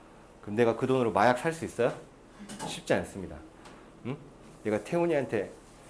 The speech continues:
삼천만 원을 입금했는데 태훈이가 하얀 가루를 <laughs> 나한테 준 정황이 포착된 거야. 제 통장에 돈이 찍혀 있어. 우리 둘 다 이렇게 되는 거예요. 무슨 말인지 알겠죠? 근데 비트코인으로 하면 기록이 안 남는다. 이런 얘기를 하려고 하는 것 같아요. 자, 보세요.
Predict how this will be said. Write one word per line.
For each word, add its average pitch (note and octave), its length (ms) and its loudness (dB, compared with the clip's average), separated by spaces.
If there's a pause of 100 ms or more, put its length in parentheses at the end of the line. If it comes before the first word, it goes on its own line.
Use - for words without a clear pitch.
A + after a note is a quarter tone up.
(280)
삼천만 C#3+ 540 -2
원을 A#2 220 0
입금했는데 F#2+ 600 -4
태훈이가 D#3 320 -2
하얀 D#3+ 320 2
가루를 F#2+ 380 -2
<laughs> - 20 -6
나한테 - 320 -4
준 C3+ 320 2
정황이 C#3+ 360 8
포착된 D#3+ 500 2
거야. F2 240 -2 (360)
제 F3 200 2
통장에 F#3+ 360 10
돈이 D#3 200 4
찍혀 F#3 260 4
있어. G#2+ 340 2 (440)
우리 D#3 240 6
둘 D#3+ 160 0
다 D3 180 12
이렇게 C#3 320 4
되는 B2 220 4
거예요. F#2+ 400 2 (440)
무슨 D3 160 2
말인지 A#2+ 180 6
알겠죠? F2+ 280 -6 (480)
근데 F3 480 8 (120)
비트코인으로 A3 560 10
하면 F#3 180 10
기록이 D#3 240 6
안 A2+ 100 6
남는다. B2+ 300 4
이런 D3+ 260 10
얘기를 C#3 200 8
하려고 F3 200 4
하는 D3 200 0
것 F2+ 80 -4
같아요. D2 200 -12 (300)
자, E2 280 -6
보세요. G2+ 380 -2